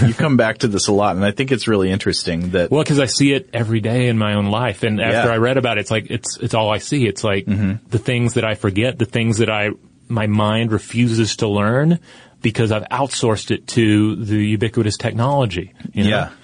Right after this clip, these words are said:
Speaker 1: Yeah, I think the story is that, uh, you know, Socrates was worried about this, right? That, uh, if, oh, you know, if we teach everybody writing and we,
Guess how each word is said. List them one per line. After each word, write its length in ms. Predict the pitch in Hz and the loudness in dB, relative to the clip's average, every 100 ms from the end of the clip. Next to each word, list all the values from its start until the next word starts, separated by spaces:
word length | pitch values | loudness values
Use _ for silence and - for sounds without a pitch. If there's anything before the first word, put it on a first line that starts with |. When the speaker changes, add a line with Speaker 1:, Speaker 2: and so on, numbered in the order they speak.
| _ | _
Speaker 1:
Yeah, 160 | 117 151 | 0 2
I 100 | 151 | 2
think 180 | 135 117 | 2 2
the 80 | 98 | 2
story 320 | - 127 117 | 2 2 4
is 180 | 101 - | 2 0
that, 200 | 92 - | -2 0
uh, 80 | |
you 180 | 87 87 | -2 -2
know, 80 | 87 | -2
Socrates 680 | 80 120 123 104 95 85 85 | 0 0 0 -2 -2 -2 -2
was 160 | 92 90 | -4 -2
worried 260 | 82 80 | 0 -2
about 240 | 80 76 - | -4 -6 -6
this, 220 | 80 - | -6 -2
right? 320 | 87 80 78 | -2 -2 -4
That, 240 | 85 76 - | -6 -8 -8
uh, 160 | 82 78 | -10 -8
if, 220 | 82 - | -6 -4
oh, 440 | 92 85 101 87 | -4 0 0 0
you 260 | 87 92 104 | -2 0 0
know, 220 | 95 92 | 0 0
if 300 | 87 85 - | -2 -4 -2
we 140 | 104 | -2
teach 280 | 90 165 160 | 0 -2 0
everybody 500 | 143 123 107 104 98 | 0 0 2 0 0
writing 560 | 85 98 131 131 92 90 | 0 0 2 0 0 -2
and 80 | |
we, 120 | 90 | -2